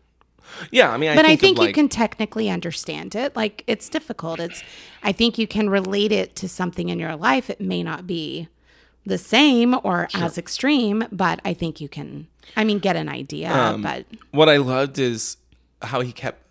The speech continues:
Speaker 1: uh, he was like, "I'm gonna make this serious movie about people struggling," and then the other producer kept saying, "But with a little sex in it." And he's
Speaker 2: Yes.
Speaker 1: like, "Yeah, but I'm gonna do this and this and this, but with a little sex in it."
Speaker 2: I remember turning to Adam going, "Were they allowed to say that then?"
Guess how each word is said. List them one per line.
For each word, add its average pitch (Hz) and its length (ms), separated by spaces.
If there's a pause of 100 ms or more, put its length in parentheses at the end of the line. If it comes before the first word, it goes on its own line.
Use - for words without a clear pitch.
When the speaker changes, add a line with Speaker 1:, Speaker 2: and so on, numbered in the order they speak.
Speaker 1:
uh, 101 420 (840)
he 117 120
was 110 120
like, 104 100
"I'm 110 200
gonna 120 100
make 117 140
this - 140
serious 147 420
movie 131 220
about - 320
people 156 320
struggling," 127 680
and 117 140
then 113 100
the 113 100
other 104 140
producer 104 540
kept - 220
saying, 104 340
"But - 160
with 143 80
a 143 40
little 147 200
sex - 360
in 92 120
it." - 100 (500)
And - 100
he's 143 80
Speaker 2:
Yes. 254 160
Speaker 1:
like, 190 100
"Yeah, 196 180
but 156 100
I'm 170 80
gonna 180 120
do 185 140
this 175 360
and 143 160
this 190 220
and 175 120
this, 165 240 (520)
but 113 100
with 90 140
a - 20
little 107 180
sex - 380
in 95 80
it." - 80
Speaker 2:
I 247 60
remember 302 340
turning 233 380
to - 160
Adam 196 340
going, 185 400
"Were 202 140
they 185 180
allowed 349 360
to - 100
say - 260
that 269 240
then?" 381 300